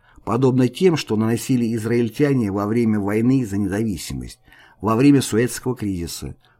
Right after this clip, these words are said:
подобно тем, что приходится им отражать почти ежедневно на своих таких несчастливых границах.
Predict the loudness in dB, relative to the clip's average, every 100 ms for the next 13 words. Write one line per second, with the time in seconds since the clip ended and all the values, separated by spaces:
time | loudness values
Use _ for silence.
0 | -6 -2 0 2 2 0 0 0 0 -6
1 | -20 -20 -10 -4 -2 -2 0 0 0 2
2 | 2 0 -4 -8 -2 -2 2 0 0 -4
3 | -4 -2 -2 0 2 4 4 2 -2 -4
4 | -2 0 0 -2 -8 -10 -10 -8 -6 -6
5 | -6 -6 -2 0 0 -4 -4 -6 -8 -12
6 | -14